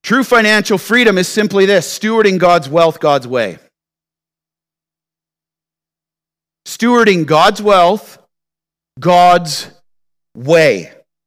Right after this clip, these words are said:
And it starts right here. All of it starts right here. This is why we're kicking off with this one. You must choose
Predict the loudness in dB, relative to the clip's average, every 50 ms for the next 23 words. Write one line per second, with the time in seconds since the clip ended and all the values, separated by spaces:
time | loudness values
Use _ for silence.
0 | _ _ _ _ _ -20 -20 -12 -8 -4 -4 -4 -4 -6 -10 -8 -4 -2 -2 -2
1 | -4 -6 -6 -4 -4 -4 -4 -6 -8 -8 -8 -10 -8 -4 -2 -2 -2 -2 -4 -6
2 | -8 -6 -6 -6 -6 -6 -8 -10 -10 -10 -10 -12 -10 -6 -4 -4 -4 -6 -10 -16
3 | -16 -14 -12 -10 -12 -12 -14 -18 -18 -18 -18 -18 -18 -20 -20 _ _ _ _ _
4 | -14 -10 -8 -8 -8 -10 -12 -16 -20 _ -18 -14 -10 -8 -8 -6 -6 -8 -10 -12
5 | -14 -16 -20